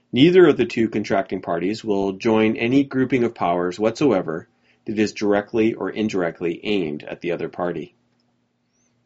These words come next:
Article five. Should disputes or conflicts arise between the contracting parties over problems of one kind or another,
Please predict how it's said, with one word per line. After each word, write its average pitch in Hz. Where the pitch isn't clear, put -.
Article 92
five. 90
Should 151
disputes 160
or 127
conflicts 127
arise 101
between 135
the 135
contracting 110
parties 90
over 101
problems 110
of 90
one 107
kind 101
or 110
another, 85